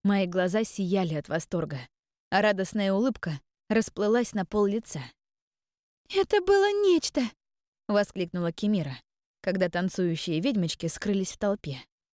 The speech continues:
«Да», произнесли мы с Идрис в один голос и засмеялись. Неожиданно внутри зародилось странное чувство,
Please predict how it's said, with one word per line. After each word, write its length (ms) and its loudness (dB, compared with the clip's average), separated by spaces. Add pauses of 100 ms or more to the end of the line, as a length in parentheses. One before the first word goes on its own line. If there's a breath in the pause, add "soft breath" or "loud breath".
(920)
«Да», 420 0 (580)
произнесли 640 0
мы 120 -2
с 160 -4
Идрис 360 -2
в 40 -2
один 280 -2
голос 420 -4 (360)
и 100 4
засмеялись. 760 -2 (1300)
Неожиданно 640 0
внутри 400 0
зародилось 580 0
странное 520 0
чувство, 560 -8